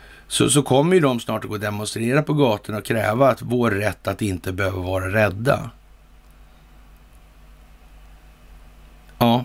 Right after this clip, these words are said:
så illa är det ju. Det är ju dit hem det går. Vi kräver, det är vår rätt att inte behöva vara rädda. Ja, men kära du, vi vet ju inte, ingen vet ju vad någon annan blir rädd för.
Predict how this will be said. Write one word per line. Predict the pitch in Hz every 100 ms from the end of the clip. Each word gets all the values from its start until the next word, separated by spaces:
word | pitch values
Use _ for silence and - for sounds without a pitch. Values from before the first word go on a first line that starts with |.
| -
så | - 139 143 165
illa | 120 110
är | 131
det | -
ju. | 113 - - - - - - - - - -
Det | - 117
är |
ju |
dit | 117 147 -
hem | 98 92
det | 92
går. | 120 104 - 117 - _ - - - - - - -
Vi | 127 147
kräver, | - 127 143 113
det | 107
är |
vår | 127 104
rätt | 123 127 -
att | -
inte | 113 90
behöva | 95 95 95
vara | 92 92
rädda. | 92 90 92 123 -
Ja, | 107
men | 117 120 120 - - - - -
kära | 117 120 110
du, | 113
vi | 120
vet | 107 110 165 - 151
ju |
inte, | 131
ingen | 147 127 120 139
vet | 135 143
ju | 135
vad | 131
någon | 120
annan | 139 98 113 202
blir | 226
rädd | - - 87
för. | - -